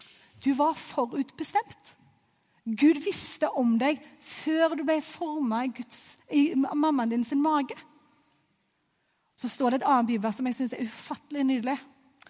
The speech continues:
"For du har skapt mine nyrer. Du har vevd meg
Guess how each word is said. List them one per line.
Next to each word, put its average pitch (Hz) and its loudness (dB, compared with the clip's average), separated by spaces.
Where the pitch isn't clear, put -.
"For 269 0
du 262 -2
har 320 4
skapt - 0
mine 285 8
nyrer. 262 6
Du 214 0
har 262 6
vevd 208 0
meg 254 -2